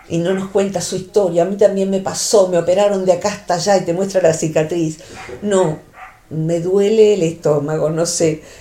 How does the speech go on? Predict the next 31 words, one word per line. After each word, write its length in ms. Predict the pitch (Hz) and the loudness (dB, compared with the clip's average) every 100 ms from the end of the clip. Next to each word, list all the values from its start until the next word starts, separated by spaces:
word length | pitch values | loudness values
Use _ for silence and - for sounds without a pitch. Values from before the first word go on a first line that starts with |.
| - | -14
no 260 | - 170 196 | -8 -2 0
necesito 440 | 202 196 190 - | -2 -6 -8 -2
que 80 | - | -2
me 120 | 175 | -2
cuentes 420 | 165 185 185 185 - | -2 -2 -2 -6 -8
tus 240 | 208 147 | -6 -2
dolores 440 | 151 147 151 143 139 | 2 2 2 -2 -4
de 60 | |
estómago, 680 | 143 - 147 160 143 151 147 | -6 -2 -2 -2 -4 -4 -4
gracias 360 | 156 180 185 208 | -2 -2 -2 -6
por 160 | - 165 | -6 -6
escucharme". 680 | 160 160 - 151 147 151 - _ _ - - - - _ _ | -8 -8 -4 -4 -6 -10 -14 _ _ -20 -20 -20 -20 _ _
No 200 | 202 220 | -6 -4
son 320 | 262 - 247 269 | -4 -6 -4 -2
talentos 560 | 294 202 190 170 151 - - | -2 0 -2 -4 -8 -10 -2
comunicacionales 1120 | 294 294 285 262 208 180 - 170 175 214 254 220 | 2 4 2 -2 -4 -6 -6 -6 -4 -4 -4 -4
ni 80 | |
afectivos 580 | 170 196 190 - 277 240 | -4 -6 -12 -2 0 0
que 140 | - 208 | -4 -6
hemos 200 | 190 175 | -6 -4
recibido. 680 | 165 165 160 156 156 147 156 - - - 185 | -6 -4 -4 -2 0 -2 -6 -18 -20 -8 -6
Así 240 | 190 220 | -4 -4
que, 180 | 214 233 | 2 2
por 180 | 233 175 | 4 0
lo 120 | 185 | 0
menos 320 | 240 392 - | 0 -2 0
en 120 | 180 | 0
esta 200 | 220 233 | 0 0
generación, 760 | 220 170 156 147 143 220 226 311 - - - - - - | -2 0 0 0 0 4 4 2 -8 -18 -18 -18 -18 -8
nos 280 | 185 196 - | 0 0 4
toca 540 | 247 262 262 339 381 | 4 4 4 2 2